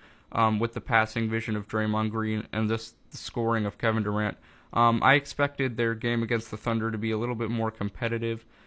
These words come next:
Um, I expected them to defeat the Spurs, um, and the, for sure the Mavericks. Um, so I was extremely disappointed in that the defending champs really did not prove themselves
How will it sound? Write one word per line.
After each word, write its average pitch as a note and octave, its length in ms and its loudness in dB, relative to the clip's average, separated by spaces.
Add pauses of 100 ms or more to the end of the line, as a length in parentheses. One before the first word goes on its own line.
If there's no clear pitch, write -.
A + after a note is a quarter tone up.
(160)
Um, A2+ 220 2
I A2+ 100 4
expected A2+ 540 -2
them A2+ 140 0
to A2+ 60 -2
defeat A#2 400 -6
the A2+ 80 -6
Spurs, G#2+ 600 0 (420)
um, G2+ 440 0 (100)
and A#2+ 240 2
the, G#2+ 60 -2 (260)
for C3+ 440 0
sure A#2 340 0
the G#2 60 -2
Mavericks. G#2 680 0 (440)
Um, A2 280 2
so B2 360 0 (920)
I C3 80 2
was B2+ 100 -2
extremely D3 500 2
disappointed A#2 680 -2
in A2+ 160 0
that A2+ 240 0
the A#2 80 0
defending A#2 440 2
champs A2+ 440 0
really A#2 260 0
did A2 160 0
not G#2+ 300 2 (160)
prove A#2+ 480 -2
themselves G#2+ 720 0